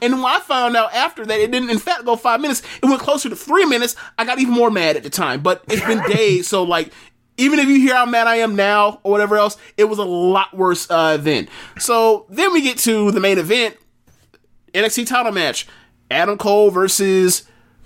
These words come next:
Speaker 1: um, Velveteen Dream. They begin to wrestle like they're up against the clock and is running to a s-, going into a sprint.
Speaker 2: Seven minutes and forty-eight seconds.
Speaker 1: Okay, so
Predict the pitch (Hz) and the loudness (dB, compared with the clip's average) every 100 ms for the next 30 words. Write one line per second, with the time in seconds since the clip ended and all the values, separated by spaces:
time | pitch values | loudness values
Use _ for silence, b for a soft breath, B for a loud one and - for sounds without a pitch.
0 | - 165 170 170 170 170 - 175 220 220 | -4 2 4 2 0 -6 -4 -2 0 -2
1 | 208 240 220 113 b b b _ - 156 | -2 0 0 -4 b b b _ -14 -4
2 | 214 339 320 277 262 254 233 247 233 196 | -2 0 -2 0 0 0 2 0 0 0
3 | 180 180 - _ _ - 170 185 185 139 | 0 -2 -6 _ _ -4 0 0 0 -4
4 | 165 202 208 208 202 190 185 208 202 190 | -6 -2 -2 -2 -4 -4 -4 0 0 0
5 | 170 170 151 180 180 170 160 - - - | -6 -6 -2 0 0 2 0 -2 -8 -4
6 | 170 175 165 165 151 - - 156 104 B | 0 2 2 2 -2 -4 -4 -6 -6 B
7 | B B B - - 123 117 131 127 127 | B B B -4 0 2 2 2 2 2
8 | 127 - 110 - 120 120 120 117 110 - | 2 2 0 2 4 4 4 2 2 0
9 | - 110 87 - - - - - 185 190 | -2 -2 -4 -8 -12 -12 -6 -4 -2 -2
10 | 117 - 220 214 202 180 | -2 -2 0 2 2 0